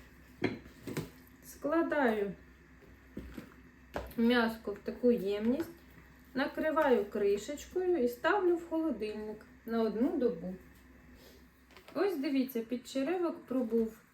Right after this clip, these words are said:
одну добу. Він замаринувався. Я знімаю часник з нього. Звичайно, зніметься не весь.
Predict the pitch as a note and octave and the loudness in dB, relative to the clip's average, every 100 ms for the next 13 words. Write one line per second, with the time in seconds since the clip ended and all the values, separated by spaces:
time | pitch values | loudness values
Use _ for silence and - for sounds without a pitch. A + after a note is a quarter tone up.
0 | _ - A3 G#3+ C4 D#4+ C4 A#3+ F#3 G#3 | _ -8 -6 0 0 2 0 -2 -2 -6
1 | G#3+ A3 _ _ _ _ _ _ _ _ | -6 -10 _ _ _ _ _ _ _ _
2 | _ _ A#3 D#4+ C#4+ D4 C4+ C4 C4 A#3+ | _ _ 0 0 2 2 2 2 2 2
3 | G#3 G3 G3 - G#3+ A#3 D#4+ C#4 C#4 C4+ | 0 0 -2 -4 -2 0 0 2 2 2
4 | A#3+ A3 G3+ G3 A#3+ B3 - G#3 G3 F#3 | 2 0 -2 -4 -4 -4 -6 -6 -6 -8
5 | F#3 G#3 G#3+ G#3+ A3+ A#3 - _ _ _ | -12 -8 -8 -6 -6 -8 -10 _ _ _
6 | _ _ _ _ - _ _ _ _ - | _ _ _ _ -20 _ _ _ _ -20
7 | - _ _ - _ _ _ - - A#3 | -20 _ _ -20 _ _ _ -20 -12 -6
8 | C4+ C4+ D#4+ D#4+ C4 A#3 C4+ C4 A#3+ B3 | -4 0 2 2 2 2 2 2 0 0
9 | A#3 A3+ G3 F#3+ F#3 F#3 | 0 0 -2 -4 -6 -8